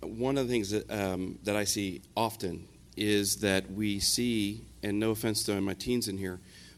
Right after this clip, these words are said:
but we see teens as, um, adults. And, and they are adult in body form, but they really do think and emote very differently. And I think a lot of times they don't feel like they're being taken seriously because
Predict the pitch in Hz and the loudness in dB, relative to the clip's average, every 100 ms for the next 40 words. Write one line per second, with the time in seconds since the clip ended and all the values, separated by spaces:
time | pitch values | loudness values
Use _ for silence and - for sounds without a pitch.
0 | - 113 113 113 135 127 131 110 107 101 | -2 0 2 0 -2 0 2 2 2 0
1 | 95 87 - 95 90 90 - 98 87 113 | 0 -2 -4 -4 -4 -6 -4 -6 -2 -2
2 | 98 - - - - - - - - - | -2 -4 -4 -4 -8 -18 -20 -20 -20 -16
3 | - 120 117 120 120 127 123 143 156 123 | -4 -2 0 0 2 2 2 2 2 0
4 | 110 - - 104 98 120 117 104 107 117 | -2 -8 -4 -4 0 0 2 0 0 0
5 | 120 117 90 87 85 110 107 - 107 104 | -2 -2 -4 -4 -4 -2 -2 -4 0 2
6 | 98 - - 110 131 131 107 113 107 - | 0 -4 -10 -4 0 2 2 0 -2 -2
7 | 113 98 - - 101 104 101 - 98 90 | -2 -2 -4 -6 -4 0 -2 0 -2 -2
8 | 101 - 78 85 80 - - - - 120 | -6 -6 -6 -8 -8 -16 -20 -12 -2 -2
9 | 131 127 123 123 110 104 107 98 107 98 | 0 2 0 0 -2 0 0 0 -2 -2
10 | 95 92 95 87 87 85 - 170 202 101 | -2 -4 -4 -4 -8 -4 -2 0 0 -2
11 | 90 87 87 104 95 | -4 -6 -6 -2 -2